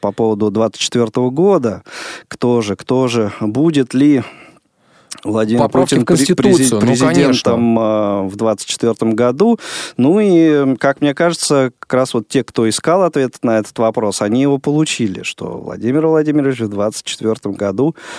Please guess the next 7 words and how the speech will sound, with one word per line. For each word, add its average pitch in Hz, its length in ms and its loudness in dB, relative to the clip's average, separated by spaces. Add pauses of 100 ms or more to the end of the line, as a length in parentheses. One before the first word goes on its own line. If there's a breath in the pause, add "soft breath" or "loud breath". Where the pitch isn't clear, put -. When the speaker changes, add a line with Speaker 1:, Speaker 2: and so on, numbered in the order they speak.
(260 loud breath)
Speaker 1:
э, 104 200 -4
президентом 120 800 -2 (100)
быть 113 420 -4
не 123 480 2
собирается. 120 800 -2
И, 107 500 -2
э, 92 1160 -8